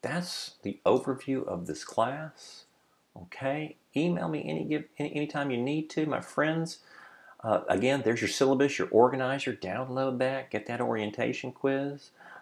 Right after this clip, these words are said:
Let's get this class working as soon as we can and enjoy the semester. You're gonna learn a lot from this class. So my final words to you are, let's make it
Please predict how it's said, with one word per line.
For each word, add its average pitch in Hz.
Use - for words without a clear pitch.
Let's 110
get 117
this 104
class 107
working 85
as -
soon 143
as 107
we 90
can 156
and 82
enjoy 87
the 156
semester. -
You're 113
gonna 117
learn 110
a 85
lot 85
from 62
this 52
class. -
So -
my 78
final 104
words 85
to -
you 71
are, 69
let's -
make 76
it -